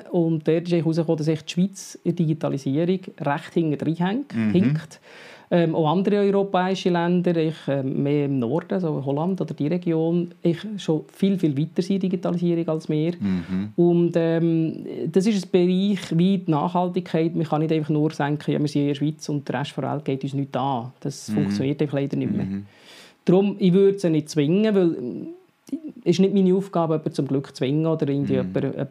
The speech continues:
Speaker 1: zu sagen, "Hey, ähm, ich, ich habe ja kein Problem, wenn es die Firma nicht mehr gibt", weil das gleiche Problem würde in einer anderen Form, Firma gelöst werden.
Speaker 2: Mhm.
Speaker 1: Aber es ist sicher auch zugunsten der Mitarbeiter, wenn sie einfach anfangen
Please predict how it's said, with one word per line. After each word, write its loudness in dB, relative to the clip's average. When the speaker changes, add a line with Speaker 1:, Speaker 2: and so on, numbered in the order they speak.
Speaker 1:
zu -8
sagen, -2
"Hey, -2
ähm, -6
ich, -6
ich 0
habe 0
ja -4
kein -4
Problem, 2
wenn 2
es -2
die 0
Firma 0
nicht 0
mehr 0
gibt", 2
weil 2
das -12
gleiche 2
Problem 2
würde 0
in 2
einer 0
anderen -2
Form, -2
Firma 0
gelöst -4
werden. -2
Speaker 2:
Mhm. -8
Speaker 1:
Aber 2
es 2
ist 0
sicher 2
auch 2
zugunsten 2
der 2
Mitarbeiter, 0
wenn 2
sie 0
einfach 0
anfangen -4